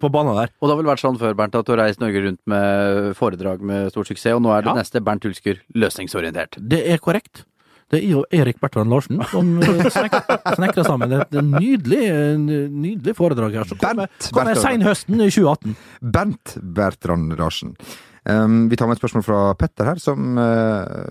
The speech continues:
Speaker 3: vil at vi skal spørre Huskjær hvordan det går med treningen, og ikke minst S K seksten. Så på Snapchat her om dagen at han hadde løpt seg en tur, og hadde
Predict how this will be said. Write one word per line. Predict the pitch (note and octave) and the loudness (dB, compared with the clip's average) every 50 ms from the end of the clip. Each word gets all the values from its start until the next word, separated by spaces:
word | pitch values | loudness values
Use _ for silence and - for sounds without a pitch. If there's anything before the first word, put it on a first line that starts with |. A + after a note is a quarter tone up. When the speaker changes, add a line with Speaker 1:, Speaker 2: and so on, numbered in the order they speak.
| F#2+ F#2+ | -6 -4
Speaker 3:
vil | G#2 G#2+ G#2 | -4 -4 -4
at | G2 | -4
vi | G2 A#2 | -4 -4
skal | G#2 - | -2 0
spørre | - G#2 G2+ G#2+ G#2 G2 | 2 2 4 4 4 4
Huskjær | G2 G#2 G2 - - B2 A#2 A2 | 2 0 0 0 0 0 2 2
hvordan | A2 G#2 G2+ | 2 2 4
det | G#2 G#2+ | 4 4
går | A2 G#2+ G2+ | 4 4 2
med | G2 F#2+ - | 0 -2 0
treningen, | - G#2+ G#2 A#2+ A#2+ G#2 G2+ G#2 | 0 0 2 2 2 0 0 0
og | G2+ G#2 | -2 -2
ikke | - A2+ A#2 | 0 2 0
minst | A#2 A2+ - - - - | 0 0 -4 -12 -10 -6
S | - G#2+ - - - | -6 -6 -6 -6 -4
K | - - B2+ B2+ - - - | -2 0 0 0 -2 -6 -10
seksten. | - - C#3 - - - - - - - - _ _ - A#3+ G3 D3 | -8 -6 -6 -6 -6 -10 -10 -8 -8 -10 -10 _ _ 2 4 4 4
Så | - - C3 | 2 2 0
på | A#2 A#2+ | 0 0
Snapchat | A2+ B2+ A2+ - A#2+ G2+ | 0 -2 -2 -2 -2 -2
her | A2+ G#2 | 0 2
om | G#2 G2+ | 2 2
dagen | G2 G2 G#2 | 2 0 -2
at | - G#2 - | -2 -2 -2
han | G#2+ G#2 | -2 0
hadde | G2 G2 A#2 | 0 2 0
løpt | B2 - - | 0 0 0
seg | A#2+ G#2+ | -2 0
en | - | 2
tur, | C3+ C3 A2+ F#2+ - _ _ _ - - _ _ _ | 2 2 0 0 -6 _ _ _ -20 -20 _ _ _
og | - G#2 G#2+ | -4 -2 -2
hadde | G2+ | -2